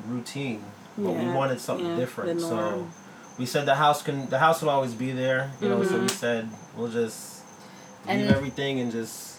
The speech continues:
Speaker 1: hit the road.
Speaker 3: I think also in the field that I'm in, the health
Speaker 2: Mm-hmm.
Speaker 3: care, um, and from him dealing with me every day and me com-, not complaining, but telling him my stories and what I go
Speaker 2: Mm-hmm.
Speaker 3: through.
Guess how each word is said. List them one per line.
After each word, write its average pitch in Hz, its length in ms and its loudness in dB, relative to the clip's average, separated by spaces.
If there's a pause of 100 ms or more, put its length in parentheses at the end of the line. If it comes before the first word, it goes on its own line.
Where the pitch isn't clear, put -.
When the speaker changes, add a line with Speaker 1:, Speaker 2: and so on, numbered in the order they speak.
Speaker 1:
hit 117 120 -8
the 120 120 2
road. 247 320 0
Speaker 3:
I 202 100 4
think 226 360 -2
also 202 520 4
in 180 300 -4
the 160 500 0 (560)
field 180 380 0
that 165 80 2
I'm 156 180 0
in, 170 320 -4
the 165 60 -6
health 156 220 -4
Speaker 2:
Mm-hmm. 190 160 -4 (440)
Speaker 3:
care, 196 360 0 (920)
um, 151 460 -2
and 156 160 -8
from 160 180 -8
him 185 340 0
dealing 185 280 2
with 180 100 0
me 175 200 0
every 160 200 -2
day 156 340 -4
and 147 100 -4
me 147 140 -8
com-, 151 160 -14 (180)
not 240 240 2
complaining, 233 560 -4
but 185 160 0
telling 208 200 -4
him 208 120 -2
my 180 120 0
stories 185 800 2
and 151 160 -2
what - 100 2
I 165 80 4
go 175 240 2
Speaker 2:
Mm-hmm. 175 80 -6
Speaker 3:
through. 175 280 -2